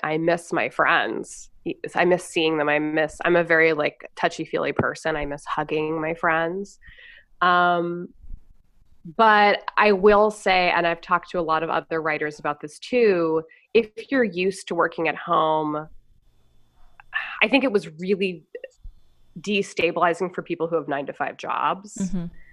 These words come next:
Speaker 1: But there is, like, a fami-, it is like being, you know, stuck in a Sartre play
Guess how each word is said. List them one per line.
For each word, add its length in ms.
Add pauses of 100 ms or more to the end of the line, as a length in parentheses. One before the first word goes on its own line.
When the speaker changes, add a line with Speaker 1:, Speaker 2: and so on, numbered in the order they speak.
(440)
Speaker 1:
But 240
there 140
is, 280
like, 260
a 140
fami-, 760
it 140
is 220
like 220
being, 480
you 320
know, 140
stuck 400
in 100
a 80
Sartre 640
play 680